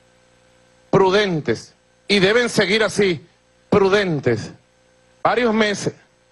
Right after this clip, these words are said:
hasta que llegamos a Noruega hace diez días. Y segunda jornada, acaba de concluir la segunda jornada.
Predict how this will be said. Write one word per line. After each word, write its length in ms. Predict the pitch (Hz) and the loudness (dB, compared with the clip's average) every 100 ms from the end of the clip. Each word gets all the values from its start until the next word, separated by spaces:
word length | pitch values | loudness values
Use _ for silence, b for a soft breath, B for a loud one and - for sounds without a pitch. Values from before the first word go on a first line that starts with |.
| _ | _
hasta 240 | 160 - 185 | -4 0 0
que 160 | 180 | 0
llegamos 360 | 165 180 202 208 | 0 0 0 0
a 60 | 208 | 0
Noruega 540 | 180 180 208 156 165 | 0 2 0 0 0
hace 200 | 165 196 | 0 -2
diez 220 | 175 175 | 0 0
días. 300 | 156 160 123 - _ _ _ _ _ _ - | 0 0 -2 -8 _ _ _ _ _ _ 0
Y 140 | 175 | 0
segunda 420 | 175 185 185 226 | 2 2 2 2
jornada, 540 | 220 226 226 277 269 - | 0 0 0 0 0 0
acaba 480 | 175 170 262 285 277 | -2 0 0 2 0
de 120 | 254 | 0
concluir 480 | 233 208 190 208 233 | -2 0 0 2 0
la 100 | 226 | 0
segunda 420 | 208 180 202 196 | 0 0 0 0
jornada. 560 | 175 156 156 147 120 | 0 0 0 0 -4